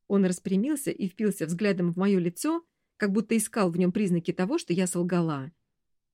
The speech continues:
"Ты подала на развод?" выдавил Ковалёв из себя. Я передёрнула плечами. "А что тебя так удивляет?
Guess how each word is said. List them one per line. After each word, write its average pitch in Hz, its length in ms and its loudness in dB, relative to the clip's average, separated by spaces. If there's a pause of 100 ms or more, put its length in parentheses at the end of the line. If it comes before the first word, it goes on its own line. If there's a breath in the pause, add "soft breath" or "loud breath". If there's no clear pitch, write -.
(240)
"Ты 208 460 2 (180)
подала 190 400 2
на 247 140 4
развод?" 190 560 2 (440)
выдавил 175 380 2
Ковалёв 170 400 -2
из 165 140 -6
себя. 165 440 -2 (640)
Я 262 140 0
передёрнула 180 580 2
плечами. 165 720 -6 (540)
"А 233 80 -2
что 220 120 -6
тебя 466 220 0
так 427 140 -2
удивляет? 196 600 2